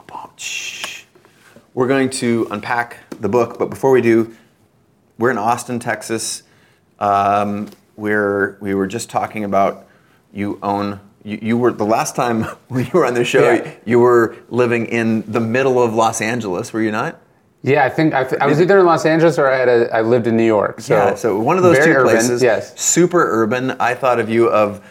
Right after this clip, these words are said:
Speaker 1: like, crazy renegade marketer who was hacking billboards for American Apparel and helping people launch, you know, best-selling books of their own.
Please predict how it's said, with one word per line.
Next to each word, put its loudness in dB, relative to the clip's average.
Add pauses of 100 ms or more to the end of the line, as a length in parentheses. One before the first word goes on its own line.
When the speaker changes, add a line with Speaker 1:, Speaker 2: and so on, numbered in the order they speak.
(120)
Speaker 1:
like, -6
crazy 0
renegade 0
marketer -2
who -4
was -6
hacking -4
billboards 2
for -2
American -4
Apparel 0 (160)
and -4
helping -4
people -6
launch, -10 (520)
you -10
know, -6
best-selling -4
books -4
of -4
their -2
own. 0